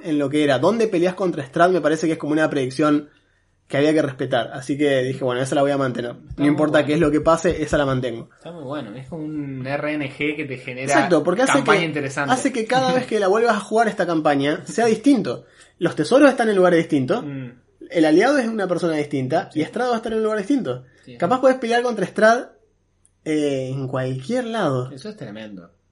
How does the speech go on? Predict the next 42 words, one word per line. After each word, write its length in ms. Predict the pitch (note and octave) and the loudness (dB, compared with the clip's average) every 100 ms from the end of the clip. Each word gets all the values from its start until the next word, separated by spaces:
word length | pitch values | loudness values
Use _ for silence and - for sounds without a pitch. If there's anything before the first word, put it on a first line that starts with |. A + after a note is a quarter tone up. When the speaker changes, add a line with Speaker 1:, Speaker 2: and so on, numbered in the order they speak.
| _ _ _ | _ _ _
Speaker 1:
Lo 100 | C#3+ | 0
podés 160 | G3 | 0
pelear 300 | G#3 G3+ G#3+ | 2 2 2
en, 340 | A3 G#3 E3+ E3 | 2 0 0 -2
no 80 | E3+ | -4
sé, 280 | - G3+ D3 | -2 -2 -2
en 160 | C3+ | -2
Kresk, 360 | C3 F#3+ C#3 - | 0 2 0 -4
lo 140 | D3 C#3 | -8 -2
podés 160 | D#3+ | -2
pelear 280 | F3 F#3 F3+ | 2 2 4
en 180 | F3 D3+ | 2 2
Balaki, 440 | C#3 D3+ E3+ C#3+ B2+ | 2 4 4 2 -4
lo 120 | C3 | -2
podés 140 | D#3+ | -2
pelear 320 | E3+ E3+ F3 F3+ | 0 4 4 4
en 420 | D#3+ D3 C3+ C3 | 2 0 -2 -4
el 180 | C3 B2+ | -2 2
Templo 320 | F3+ D#3+ E3 | 2 4 4
Ámbar. 460 | D#3+ C3+ B2 - _ _ _ _ _ _ _ _ | 4 2 -2 -4 _ _ _ _ _ _ _ _
Speaker 2:
Wow. 340 | - - - - | -12 -10 -10 4
Speaker 1:
Puede 180 | A3+ | 4
pasar 260 | A#3+ A3+ A#3 | 6 4 2
un 60 | A3+ | 2
mon-, 160 | G#3+ | 2
de 80 | G3 | 2
un 40 | G#3+ | 2
Speaker 2:
Claro. 100 | G#3 | 2
Speaker 1:
montón 140 | - G#3+ | 4 2
de 60 | |
formas 220 | G#3 A3 G#3 | 0 0 -2
distintas. 460 | G3 C#4+ E3 B2 - - _ | 0 0 0 -6 -10 -20 _
Lo 80 | D#3 | 0
mismo 160 | F#3 G3+ | 2 4
que 100 | F#3 | 2
todos 180 | G#3+ | 2
estos 160 | A3 G3 | 0 0
ítems 280 | G#3+ A3 G3+ | 0 0 0
pueden 200 | G3+ G3 | 0 0
estar, 280 | F3+ G#3 G3+ | 0 0 2
no 80 | F#3 | 0
sé, 300 | F3 F3+ D3 | 0 -2 -2